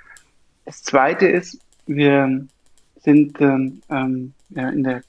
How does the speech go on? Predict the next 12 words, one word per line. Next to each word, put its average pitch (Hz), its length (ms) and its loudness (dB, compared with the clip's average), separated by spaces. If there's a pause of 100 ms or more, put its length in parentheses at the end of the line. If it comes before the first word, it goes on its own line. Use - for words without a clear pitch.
Corona-Pandemie 165 1040 0
und 165 140 -2
die 151 60 -12
Corona-Pandemie 147 760 2
hat, 147 240 -2
äh, 135 160 -2 (440)
große 160 400 2
Auswirkungen 156 720 0
auch 143 320 -2
auf 147 140 -14
den 131 180 -10
Haushalt. 151 460 -4